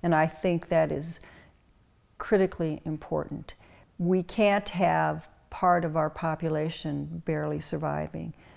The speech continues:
The city of Gary has all the infrastructure, you know, the steel mills. It has so much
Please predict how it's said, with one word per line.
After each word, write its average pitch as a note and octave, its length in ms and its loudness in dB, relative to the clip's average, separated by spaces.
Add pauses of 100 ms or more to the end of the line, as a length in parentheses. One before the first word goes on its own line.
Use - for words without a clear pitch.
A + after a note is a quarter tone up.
(160)
The E3+ 60 0
city G3 320 2
of E3+ 140 2
Gary E3+ 400 2
has D#3+ 380 -2 (100)
all F3 200 6
the F3 160 2
infrastructure, E3 1000 -4 (380)
you E3+ 120 0
know, D3+ 180 -2
the D#3+ 100 -2
steel F#3 400 2
mills. D3 320 -2
It E3+ 180 -4
has F3 340 2
so G3 300 4
much F3+ 460 2